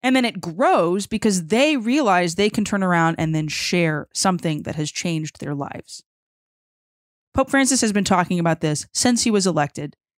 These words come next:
in twenty thirteen. And many of the documents that he has written, the synods that he has called and held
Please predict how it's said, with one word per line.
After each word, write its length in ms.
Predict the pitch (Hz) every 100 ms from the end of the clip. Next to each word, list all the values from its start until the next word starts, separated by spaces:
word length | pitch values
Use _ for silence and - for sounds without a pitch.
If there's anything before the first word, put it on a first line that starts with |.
| _
in 120 | 180
twenty 260 | 160 165 147
thirteen. 460 | - 135 - - - _ _ _ _ _ _ _ _
And 160 | 175 180
many 200 | 214 214
of 100 | 170
the 80 |
documents 560 | 156 220 254 262 247 240
that 120 | 175
he 140 | - 185
has 200 | 160 160
written, 340 | 190 254 285 - -
the 120 | 165
synods 520 | - 240 233 269 320 -
that 100 | 185
he 160 | 196
has 200 | 185 160
called 380 | - 190 185 185
and 100 | 165
held 420 | 143 160 170 240